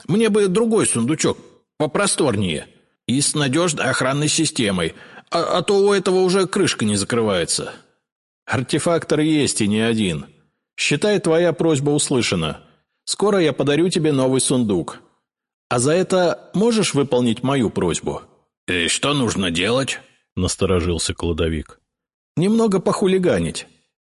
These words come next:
обрадовал я его. «Хватай свои богатства, и пусть Леший отведёт тебя в парк магической академии. Он ведь поможет?» «Запросто», заверил меня Репей. «А зачем?» «Нужно незаметно разбросать твоё золото по парку.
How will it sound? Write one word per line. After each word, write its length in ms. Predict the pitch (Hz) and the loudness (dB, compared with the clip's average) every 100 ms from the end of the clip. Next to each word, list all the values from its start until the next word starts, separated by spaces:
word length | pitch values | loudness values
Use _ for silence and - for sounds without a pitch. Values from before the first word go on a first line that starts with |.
| - | -8
обрадовал 560 | 80 85 120 151 139 | -2 0 2 2 4
я 260 | 120 82 80 | 4 2 0
его. 300 | 80 78 71 _ _ _ _ | 0 -2 -6 _ _ _ _
«Хватай 460 | - 95 110 139 120 | -4 -2 0 0 0
свои 300 | - 104 104 | 0 0 0
богатства, 680 | 98 110 196 - 151 120 - - _ _ - | 0 0 0 0 -2 -2 -4 -20 _ _ -6
и 80 | 127 | -4
пусть 340 | 233 247 - | 0 -2 0
Леший 360 | 147 208 - 156 | 0 0 2 0
отведёт 440 | 113 101 147 180 | 0 0 0 0
тебя 220 | 151 143 | 0 0
в 120 | 156 - | -2 -2
парк 300 | 127 - - | -2 -2 -2
магической 640 | 120 107 101 - - 101 | 0 0 -2 -4 -2 -2
академии. 600 | 98 107 95 76 73 67 - _ _ _ _ - | 0 0 0 -2 -4 -8 -14 _ _ _ _ -2
Он 160 | 139 | 0
ведь 180 | 156 151 | 0 0
поможет?» 500 | 156 208 240 120 - - _ _ _ _ | 0 2 2 0 -6 -20 _ _ _ _
«Запросто», 840 | 85 123 147 135 92 - 87 76 - _ _ _ | -4 -2 0 0 -2 -2 -6 -6 -14 _ _ _
заверил 520 | 92 87 87 127 156 156 | -4 0 2 2 4 2
меня 300 | 104 87 87 | 2 0 0
Репей. 460 | 90 82 73 71 _ - | -2 -4 -6 -8 _ -10
«А 380 | - 101 107 98 | -4 0 0 0
зачем?» 500 | - 147 151 95 - - _ _ _ _ _ _ _ _ - | -2 -2 0 -2 -4 -14 _ _ _ _ _ _ _ _ -6
«Нужно 440 | 90 151 196 160 | -2 0 0 0
незаметно 720 | 131 120 117 127 190 190 170 | 0 0 2 2 0 0 0
разбросать 600 | 135 101 101 98 156 180 - | 0 0 0 0 -2 -2 -2
твоё 320 | 104 120 139 | 0 2 2
золото 420 | 110 110 117 117 | 0 0 0 -2
по 160 | - 117 | -4 -2
парку. 500 | 104 87 - - | -2 -4 -4 -14